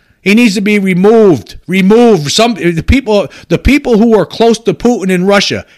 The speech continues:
right? Get him out of there. Take, remove power from him, right? Turn him over to nato. He needs to be put on trial. Apologize to the Ukrainians for allowing this to get so far. This, I, this guy's a, a nut.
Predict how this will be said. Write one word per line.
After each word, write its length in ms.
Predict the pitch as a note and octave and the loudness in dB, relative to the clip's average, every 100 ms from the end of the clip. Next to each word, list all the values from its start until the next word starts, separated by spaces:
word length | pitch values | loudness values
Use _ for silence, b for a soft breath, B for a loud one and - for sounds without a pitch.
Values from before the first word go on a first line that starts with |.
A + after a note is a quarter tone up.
| b | b
right? 320 | C3+ D3 G2+ | -4 -4 -2
Get 220 | C3+ A#3 | 0 0
him 120 | A#3+ A#3 | 0 0
out 280 | A#3 A3+ | 0 2
of 60 | A3 | 2
there. 460 | G3 D#3+ A#2 - _ _ _ _ _ | 2 2 -2 -4 _ _ _ _ _
Take, 300 | - A3 A3+ | -4 -2 -2
remove 560 | D#3 G3 G#3 A#3 C4 - | 0 2 4 4 2 0
power 380 | - A3+ A#3+ A3+ | -4 -2 0 0
from 260 | - F3+ | 0 -2
him, 260 | D3+ B2+ B2 | -2 -4 -6
right? 460 | B2+ E3 F#3 _ b b b | -2 -2 -2 _ b b b
Turn 260 | - B3 D4 | -4 0 2
him 100 | C#4 | 2
over 260 | C4+ B3+ A#3 | 2 2 2
to 120 | G#3+ | 0
nato. 600 | A3 A#3 A#3+ F3 A#2 F#2 | 0 2 2 0 -4 -6
He 100 | F#3+ | -2
needs 160 | B3 G3 | 0 0
to 60 | |
be 100 | G#3 | -2
put 220 | F#3+ A#3+ A3 | -2 0 0
on 160 | G3 | 0
trial. 760 | - G#3 G#3 A3 F#3+ A#2+ - _ _ _ - _ _ - | -2 -4 -2 0 0 -4 -8 _ _ _ -20 _ _ -10
Apologize 720 | D3 - B3+ C4 A3+ G#3+ G#3 | -6 0 2 2 2 2 0
to 80 | - | 0
the 60 | F#3+ | 0
Ukrainians 960 | G#3+ A3+ - A#3 B3 A3+ D3 G2+ - | 0 -2 -4 -2 0 0 -2 -6 -10
for 220 | - F3+ F3+ | -8 -4 -2
allowing 360 | F#3+ A3 G#3+ | 0 0 0
this 140 | G3+ F3+ | -2 -4
to 100 | F3 | -4
get 220 | G#3+ A3 | -4 -4
so 200 | G#3+ D3 | -2 -4
far. 380 | A2+ B2+ G#2+ - B | -4 -6 -6 -8 B
This, 180 | B3 A#3 | -4 -2
I, 300 | A3 G#3+ A3+ | 0 0 -2
this 180 | A3 A#3+ | -2 -4
guy's 240 | A#3 G3+ | -2 0
a, 120 | E3+ D3+ | -2 -2
a 100 | D#3+ | -4
nut. 460 | F#3 A#3 B3+ F3 | -2 -2 -2 -2